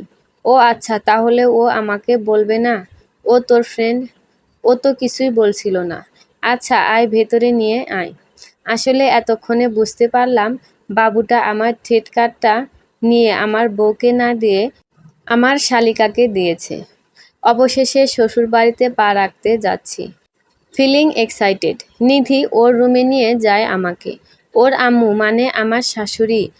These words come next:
আর আমার ছোট শালিকাকে ডাকে, পরিচয় করিয়ে দেয় আমার সাথে।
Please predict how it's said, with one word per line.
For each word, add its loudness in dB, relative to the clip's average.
আর 0
আমার 0
ছোট -2
শালিকাকে -2
ডাকে, -2
পরিচয় 2
করিয়ে 2
দেয় 0
আমার 0
সাথে। -8